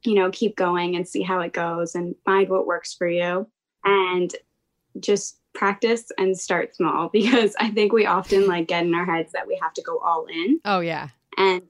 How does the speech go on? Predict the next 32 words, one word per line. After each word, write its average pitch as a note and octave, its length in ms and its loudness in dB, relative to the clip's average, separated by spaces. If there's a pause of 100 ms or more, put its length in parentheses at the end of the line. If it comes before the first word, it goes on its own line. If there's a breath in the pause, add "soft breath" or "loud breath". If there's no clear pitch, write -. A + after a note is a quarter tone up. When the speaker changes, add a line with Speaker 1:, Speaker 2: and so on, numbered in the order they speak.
(160)
Speaker 1:
if - 200 -8
you G3 120 4
know F3 180 -2
the E3+ 180 0
story E3 420 -2
of E3+ 120 0
the F3 80 -2
tortoise E3+ 420 -4
and F3+ 100 2
the F#3+ 80 2
hare, F3+ 560 -2
like, F3 300 -6 (180)
the F#3 100 0
tortoise F#3 720 0 (300)
takes - 280 -4
small F3+ 240 0
steps A3 400 -6
forward F3+ 600 -2 (160)
and G3 120 0
he F#3 120 2
actually F3 320 0
reaches E3+ 380 -2
his F#3 180 -2
goal E3+ 380 0
before F#3 380 -2
the F3+ 80 -4
hare, E3+ 480 -4 (320 soft breath)
who's F#3+ 160 4
just F#3 200 0
making, E3+ 260 2
like, D#3+ 160 -2
quick - 260 -4